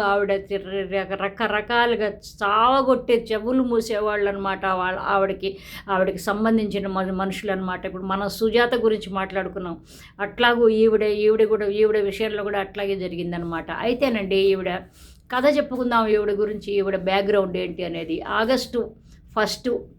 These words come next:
పంతొమ్మిది వందల ముప్పై మూడులో పుట్టిందండి ఈవిడ. అంటే ఏంటంటే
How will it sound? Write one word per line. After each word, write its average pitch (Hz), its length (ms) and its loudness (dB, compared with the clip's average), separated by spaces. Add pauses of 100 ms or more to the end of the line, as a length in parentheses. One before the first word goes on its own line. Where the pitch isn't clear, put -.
(800)
పంతొమ్మిది 233 460 4
వందల 240 180 0
ముప్పై 220 340 -2
మూడులో 226 360 2
పుట్టిందండి 202 600 -4
ఈవిడ. 185 240 -2 (600)
అంటే 254 200 2
ఏంటంటే 240 380 0